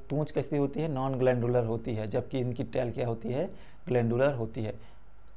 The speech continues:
ठीक है। glandular और non glandular कहने का मतलब क्या है, ठीक है, glandular means ये कुछ gland, इसमें gland cells एब्सेंट होते हैं, जिसके कारण, ठीक है, ये किसी तरह से ये,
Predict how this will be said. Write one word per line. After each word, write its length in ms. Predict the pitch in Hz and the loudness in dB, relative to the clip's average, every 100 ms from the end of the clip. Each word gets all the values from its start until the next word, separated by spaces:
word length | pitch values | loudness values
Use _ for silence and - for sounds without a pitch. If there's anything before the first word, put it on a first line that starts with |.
| - - - - | -12 -12 -10 -4
ठीक 100 | 160 | -2
है। 60 | |
glandular 460 | 113 123 123 135 147 | 2 4 4 2 2
और 100 | 135 | 2
non 280 | 123 127 120 | 0 0 0
glandular 380 | 131 127 127 123 | 0 0 -2 0
कहने 200 | 127 127 | 0 0
का 100 | 127 | -2
मतलब 240 | 120 127 | 0 -2
क्या 180 | 127 131 | 0 0
है, 140 | 143 - - - - | 0 -4 -8 -12 -6
ठीक 140 | 190 - | -4 -4
है, 60 | 226 - - | -6 -10 0
glandular 380 | 127 127 123 135 | 4 6 6 2
means 320 | 131 170 175 | 2 0 0
ये 100 | 127 131 | 0 0
कुछ 260 | 151 - 202 | -2 -2 -2
gland, 400 | 202 135 123 123 | 2 4 4 0
इसमें 240 | 135 139 - | -2 -4 -2
gland 320 | 127 123 127 | 0 2 0
cells 320 | - 127 127 - | 2 0 2 2
एब्सेंट 680 | 127 131 - 262 - 135 127 | 2 2 -2 -6 -2 -2 -2
होते 200 | 127 127 | -2 -2
हैं, 200 | 147 165 - | -2 -4 -4
जिसके 240 | 120 135 | -4 -2
कारण, 320 | 127 123 160 170 - - | 0 0 -2 -6 -12 -6
ठीक 120 | 180 | -2
है, 100 | 127 117 - - - - | -2 -2 -10 -12 -10 -4
ये 240 | 127 170 185 - - - - - | 0 0 -2 -10 -12 -12 -12 -4
किसी 200 | 143 135 | -4 0
तरह 160 | 143 135 | 0 0
से 140 | 143 | 0
ये, 160 | 139 | 2